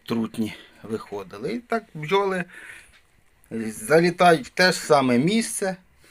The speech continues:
проходять сюди і збирають пилок. А ззаду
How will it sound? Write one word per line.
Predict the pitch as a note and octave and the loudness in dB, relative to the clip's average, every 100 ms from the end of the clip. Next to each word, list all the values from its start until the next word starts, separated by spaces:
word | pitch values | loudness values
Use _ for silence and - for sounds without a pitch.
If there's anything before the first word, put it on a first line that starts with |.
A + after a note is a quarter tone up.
| - - _ | -20 -20 _
проходять | B2 C3 D#3 D3+ C#3+ B2+ | 0 0 4 4 4 -2
сюди | - C3 D3 G3+ A3+ _ _ _ _ _ _ _ | -6 -8 -2 0 -2 _ _ _ _ _ _ _
і | G#3+ A#3 A#3+ - - _ - | -8 -8 -8 -14 -20 _ -6
збирають | C#3+ E3 F#3 E3+ - | 0 6 6 6 -2
пилок. | C3 A#2 G#2 A2 - - - - - - - - - - | -6 -4 -2 -4 -8 -16 -16 -20 -20 -20 -20 -20 -16 0
А | C#3 C#3 | 2 2
ззаду | C#3 G#3 A#3+ A3+ A#3+ | 2 6 6 4 -4